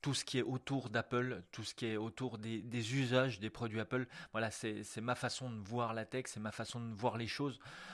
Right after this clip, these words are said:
Donc, euh, ben, c'est, c'est un peu logique quand il n'y a pas forcément de gros produits,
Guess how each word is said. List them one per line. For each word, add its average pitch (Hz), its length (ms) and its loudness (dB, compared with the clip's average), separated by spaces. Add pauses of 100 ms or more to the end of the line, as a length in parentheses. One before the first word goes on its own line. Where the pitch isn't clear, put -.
(140)
Donc, 127 240 0
euh, 131 140 10
ben, 117 260 6 (720)
c'est, 120 360 -2
c'est - 180 -2
un 123 100 4
peu 131 120 0
logique 131 420 2
quand 117 320 0
il 131 40 2
n'y - 20 6
a 110 40 4
pas 117 280 0
forcément - 520 -2
de 120 120 0
gros 113 300 0
produits, 127 480 2